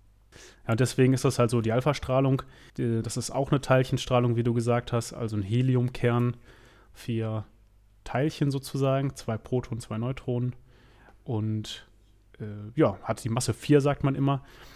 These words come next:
Und wenn man sagt, die Beta-Strahlung ist auch eine Teilchenstrahlung, dann ist das, stimmt das, aber die ist natürlich tausendmal leichter, ne? Das ist ein Elektron oder ein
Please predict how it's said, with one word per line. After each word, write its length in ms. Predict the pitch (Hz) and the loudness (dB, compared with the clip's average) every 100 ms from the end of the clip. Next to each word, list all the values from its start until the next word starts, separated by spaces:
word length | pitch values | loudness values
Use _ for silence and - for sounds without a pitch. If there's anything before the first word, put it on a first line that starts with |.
| - - _ - _ | -20 -20 _ -20 _
Und 120 | 139 117 | -2 4
wenn 100 | 113 | 6
man 140 | 113 | 6
sagt, 200 | 113 - | 4 0
die 60 | 113 | 0
Beta-Strahlung 640 | 120 123 - 123 117 110 | 2 2 2 4 4 4
ist 120 | - | 0
auch 280 | - 135 151 | 0 0 2
eine 80 | 151 | 0
Teilchenstrahlung, 880 | - 143 135 139 - 123 123 120 117 | 2 0 2 -2 -2 0 2 2 0
dann 140 | 113 | -4
ist 260 | 120 - 117 | -6 -8 -10
das, 240 | - - | -12 -16
stimmt 260 | - 147 160 | -4 -2 0
das, 180 | 175 - | 0 -2
aber 200 | 120 117 | 0 0
die 60 | 120 | 0
ist 100 | 117 | -2
natürlich 460 | - 117 - - - - - | -2 -4 -6 -12 -20 -20 -8
tausendmal 440 | 127 120 104 104 | -2 -2 0 -2
leichter, 420 | 95 98 - - 120 | -4 -6 -8 -10 -8
ne? 120 | 143 | -8
Das 180 | 139 127 | -10 -10
ist 120 | - | -8
ein 60 | |
Elektron 520 | - 104 - 120 113 117 - - - - - - | -6 -8 -6 -6 -4 -6 -12 -20 -20 -20 -20 -18
oder 200 | 151 110 104 | -10 -8 -6
ein 200 | 104 | -8